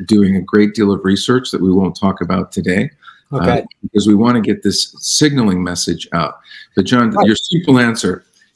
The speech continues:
Speaker 1: if, if we're, if these instructions are simple, the
Speaker 2: Yeah.
Speaker 1: ability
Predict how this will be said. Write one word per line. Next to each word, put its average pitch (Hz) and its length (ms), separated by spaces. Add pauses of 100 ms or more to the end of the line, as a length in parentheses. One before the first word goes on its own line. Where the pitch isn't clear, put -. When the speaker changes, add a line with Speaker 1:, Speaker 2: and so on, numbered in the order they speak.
Speaker 1:
if, 104 200 (140)
if 104 220
we're, 143 200 (440)
if 104 220
these 147 260
instructions 131 720 (520)
are 101 120
simple, 98 560 (360)
the 98 100
Speaker 2:
Yeah. 110 40
Speaker 1:
ability 131 440